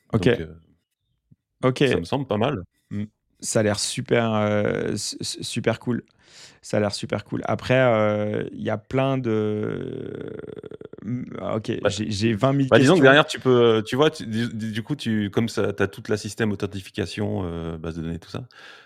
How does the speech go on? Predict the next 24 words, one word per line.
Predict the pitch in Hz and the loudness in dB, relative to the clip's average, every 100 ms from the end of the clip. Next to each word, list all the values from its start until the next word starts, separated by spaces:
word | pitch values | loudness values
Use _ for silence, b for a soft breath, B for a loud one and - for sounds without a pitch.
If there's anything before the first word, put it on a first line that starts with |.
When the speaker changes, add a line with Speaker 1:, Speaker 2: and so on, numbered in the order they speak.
| - | -10
Speaker 2:
Si | - | -2
après, | 92 - | 2 4
derrière, | 101 117 | 6 4
t'arrives | 110 92 90 | 2 0 2
à, | |
à | 87 98 | 2 2
lier | 90 95 107 | 0 0 -2
facilement | 98 - 95 95 95 | -4 -6 -6 -6 -8
tout | - | -8
ça, | 90 139 139 113 b b _ _ | -10 -8 -8 -12 b b _ _
c'est | - - - 87 | -20 -18 -10 -10
peut-être, | - 87 117 - | -2 -2 -2 -6
euh, | 80 80 82 87 _ _ _ | -10 -12 -16 -18 _ _ _
pas | 95 | -2
mal | 120 117 | 0 0
du | 104 | 0
tout. | 208 - _ _ _ B B B _ _ - - - | -4 -6 _ _ _ B B B _ _ -16 -8 0
Speaker 1:
Euh, | 156 165 165 | 4 6 6
ouais, | |
ouais, | 175 151 | 4 0
parce | 123 113 | -2 -4
qu'en | 135 123 | -2 -2
fait, | 170 160 | 0 0
euh, | 131 117 113 113 113 - - | 0 0 0 0 -2 -4 -6